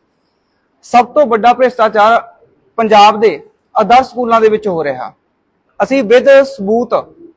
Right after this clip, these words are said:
ਸਾਰੇ ਤੱਥ ਨੇ ਜਿਹੜੇ, ਅਸੀਂ ਡੇਢ ਸਾਲ ਤੋਂ ਐਜੂਕੇਸ਼ਨ ਅਹ, ਜਿਹੜਾ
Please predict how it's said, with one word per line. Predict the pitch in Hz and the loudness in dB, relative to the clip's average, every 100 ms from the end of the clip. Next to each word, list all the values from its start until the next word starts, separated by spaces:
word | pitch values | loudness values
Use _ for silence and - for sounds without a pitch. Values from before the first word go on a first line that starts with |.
| _ _ | _ _
ਸਾਰੇ | 214 226 254 | 0 2 0
ਤੱਥ | 220 208 240 | 0 -2 -4
ਨੇ | 226 | -6
ਜਿਹੜੇ, | 196 202 156 - _ 208 | -4 -4 -6 -12 _ -10
ਅਸੀਂ | 247 | -8
ਡੇਢ | 190 220 269 | -2 0 0
ਸਾਲ | 247 220 202 | 2 2 2
ਤੋਂ | 196 240 - _ _ - _ | 0 -6 -6 _ _ -20 _
ਐਜੂਕੇਸ਼ਨ | 214 214 254 254 240 254 247 254 254 _ _ _ - | 0 0 0 -4 -4 -4 -4 -6 -10 _ _ _ -2
ਅਹ, | 202 208 | 2 2
ਜਿਹੜਾ | 202 226 | 2 4